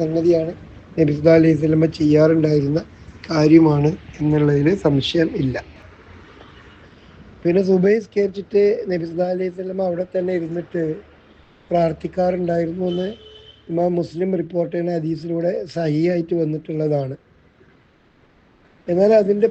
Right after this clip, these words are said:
പ്രതിഫലം, ഉംറ ചെയ്ത കൂലി, ഹജ്ജ് ചെയ്ത കൂലി എന്നൊക്കെ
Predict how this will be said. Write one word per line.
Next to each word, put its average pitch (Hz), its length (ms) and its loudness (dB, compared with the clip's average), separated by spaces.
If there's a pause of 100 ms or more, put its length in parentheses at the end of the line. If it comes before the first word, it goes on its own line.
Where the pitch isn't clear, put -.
പ്രതിഫലം, 202 600 0 (320)
ഉംറ 185 220 -2 (140)
ചെയ്ത 196 180 2 (120)
കൂലി, 180 320 -2 (1160)
ഹജ്ജ് 151 280 -4
ചെയ്ത 196 180 4 (100)
കൂലി 185 220 2
എന്നൊക്കെ 185 220 -6